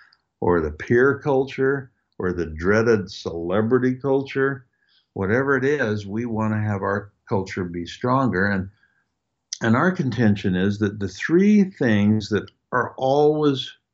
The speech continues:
present in any institution that is permanent, whether we're talking about a school or a church or a fraternity or a country,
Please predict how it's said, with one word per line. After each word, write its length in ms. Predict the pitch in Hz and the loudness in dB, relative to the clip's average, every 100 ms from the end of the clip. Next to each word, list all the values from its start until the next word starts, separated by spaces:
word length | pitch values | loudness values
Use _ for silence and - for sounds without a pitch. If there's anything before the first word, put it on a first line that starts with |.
| _ _ | _ _
present 680 | - - 113 104 82 76 - _ _ - - _ _ _ _ - | -8 0 2 2 0 -12 -18 _ _ -20 -20 _ _ _ _ -6
in 420 | 110 104 104 - _ - | -2 0 0 -4 _ -2
any 340 | 185 220 208 | 2 6 6
institution 920 | 113 87 - - 78 92 80 - 90 90 | 4 -2 -8 -14 -10 -8 -8 -8 -8 -4
that 140 | 87 | -2
is 140 | 85 80 | -4 -4
permanent, 580 | - 107 87 76 - - - | -2 0 0 -4 -10 -18 -12
whether 200 | 95 95 | -4 -2
we're 120 | 90 | -2
talking 420 | 90 107 101 104 90 | -2 0 0 -2 -4
about 300 | 85 87 85 | -2 -2 -2
a 60 | |
school 600 | - - - 143 143 107 | -4 -8 0 4 6 4
or 300 | 80 78 80 | 2 -2 -4
a 100 | 80 | -6
church 580 | 80 135 127 95 85 - | -4 0 2 2 -2 -6
or 120 | 82 | -10
a 40 | 80 | -12
fraternity 920 | - - - 147 156 131 95 85 80 | -16 -10 -2 2 2 2 0 -2 -4
or 240 | 76 78 | -8 -10
a 260 | - - - | -12 -16 -4
country, 640 | 190 214 - 104 - - | 2 2 2 -4 -6 -12